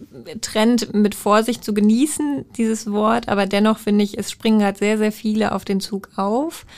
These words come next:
Und, ähm, das ist auch so ein bisschen ein Thema,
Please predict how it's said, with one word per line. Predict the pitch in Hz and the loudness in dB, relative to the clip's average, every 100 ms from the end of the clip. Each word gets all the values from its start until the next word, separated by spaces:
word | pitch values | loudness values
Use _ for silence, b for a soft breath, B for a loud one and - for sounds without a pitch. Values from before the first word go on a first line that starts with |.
| B B B B B _ - | B B B B B _ -10
Und, | 269 208 214 208 | -2 2 0 0
ähm, | 214 202 202 202 208 - _ _ _ - b b b _ _ | -2 0 0 0 -2 -6 _ _ _ -20 b b b _ _
das | - 214 | -4 -2
ist | 240 - | -2 -2
auch | 220 | 0
so | 220 | 2
ein | 220 | 2
bisschen | 233 233 202 | 2 2 4
ein | 208 | 2
Thema, | 202 233 226 220 226 | 2 2 4 4 2